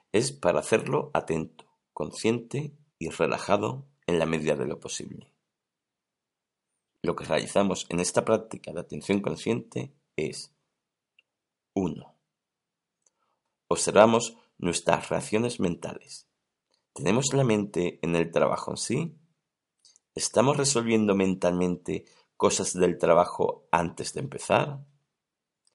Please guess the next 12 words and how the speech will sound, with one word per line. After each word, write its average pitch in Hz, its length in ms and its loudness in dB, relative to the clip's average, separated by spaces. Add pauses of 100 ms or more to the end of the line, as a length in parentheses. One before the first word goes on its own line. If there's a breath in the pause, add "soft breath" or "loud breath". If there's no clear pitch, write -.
(160)
¿Tenemos 107 400 4
la 127 100 8
mente 107 540 4
en 90 80 2
los 85 200 -2
compañeros? 95 920 -4 (1000 soft breath)
¿Tenemos 131 340 2
en 123 140 2
mente 101 260 2
una 95 160 4
conversación 90 640 2
mental 85 560 2